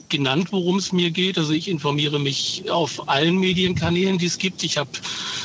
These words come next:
vier Kinder, die mittlerweile auch schon alle in Erwachsenenalter sind, habe also auch viel Gelegenheit, äh, darüber zu diskutieren, ähnlich wie die junge Dame, die bei Ihnen in der Runde sitzt. Und was ich immer wieder feststelle dabei ist, dass die Nachrichten relativ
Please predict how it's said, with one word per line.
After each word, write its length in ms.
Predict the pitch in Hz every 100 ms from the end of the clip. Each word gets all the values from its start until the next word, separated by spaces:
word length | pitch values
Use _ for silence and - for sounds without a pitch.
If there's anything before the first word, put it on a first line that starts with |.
| -
vier 260 | - - 170
Kinder, 480 | 170 170 202 214 190
die 160 | 170
mittlerweile 680 | 165 165 156 143 147 160 165
auch 220 | 151 156
schon 260 | - 156 151
alle 260 | 135 151
in 120 | 151
Erwachsenenalter 680 | 151 135 147 - 147 131 190
sind, 160 | 180 165
habe 160 | 160
also 180 | 143 143
auch 160 | 165 165
viel 200 | - 151
Gelegenheit, 680 | 151 147 147 143 147 - -
äh, 160 | -
darüber 340 | 190 156 156 156
zu 140 | -
diskutieren, 460 | 147 - 156 175 185
ähnlich 340 | 170 175 170
wie 40 | 165
die 100 | 165
junge 200 | 165 147
Dame, 280 | 143 160
die 100 | 156
bei 140 | 147 156
Ihnen 160 | 175
in 80 | 160
der 80 | 147
Runde 260 | 143 185 196
sitzt. 320 | 202 190 - - - - - -
Und 100 | 160
was 160 | 175
ich 160 | - 175
immer 220 | 214 202
wieder 220 | 190 185
feststelle 680 | 170 170 180 - 202 208 190
dabei 380 | - 165 151 160
ist, 300 | 196 196 -
dass 160 | 165
die 120 | - 156
Nachrichten 800 | 139 165 196 175 - 196 190
relativ 880 | 208 170 - 151 202 196 - 170 -